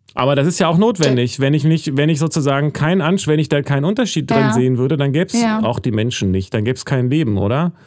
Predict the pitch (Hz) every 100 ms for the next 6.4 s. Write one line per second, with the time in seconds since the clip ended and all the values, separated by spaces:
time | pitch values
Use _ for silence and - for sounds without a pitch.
0 | - - - - - - - _ _ -
1 | - - 233 294 302 208 196 196 - -
2 | - - - - _ _ _ _ - 165
3 | 220 202 190 - 190 202 269 285 254 -
4 | _ _ _ - _ - 208 202 202 240
5 | - _ _ - 151 151 143 131 170 226
6 | 220 220 -